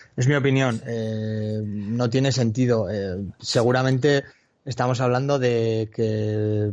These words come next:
pues, en verano hace mucho calor, en invierno hace mucho frío, llueve, ¿qué sentido tiene que tú tengas, eh, jugadores, pues, pasando calor o mojándose y demás, eh, si los vas a sentar en el banquillo? Pf, me parece un poco,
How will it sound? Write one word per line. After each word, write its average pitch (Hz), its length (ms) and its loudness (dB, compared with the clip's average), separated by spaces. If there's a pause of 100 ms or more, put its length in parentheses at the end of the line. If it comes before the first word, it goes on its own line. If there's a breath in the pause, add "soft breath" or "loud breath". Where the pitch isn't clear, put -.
pues, 113 220 -2
en 104 340 2
verano 117 280 2
hace 120 100 -2
mucho 123 200 0
calor, 143 360 2
en 123 100 -2
invierno 123 340 0
hace 123 120 -4
mucho 127 260 -4
frío, 156 380 2
llueve, 143 540 2 (120)
¿qué 117 100 -2
sentido 120 440 -2
tiene 131 320 -2 (960 loud breath)
que 113 100 0
tú 123 140 0
tengas, 135 320 0
eh, 127 240 4
jugadores, 131 560 0
pues, 113 220 -6
pasando 120 340 -4
calor 117 300 0
o 110 260 0
mojándose 123 720 0
y 120 60 2
demás, 127 500 -2
eh, 110 220 -2
si - 140 -4
los 107 140 0
vas 107 140 -2
a 107 60 -2
sentar 107 260 0
en 113 100 2
el 107 80 2
banquillo? 104 500 4
Pf, - 220 -4
me 107 140 2
parece 104 260 2
un 117 80 4
poco, 110 600 4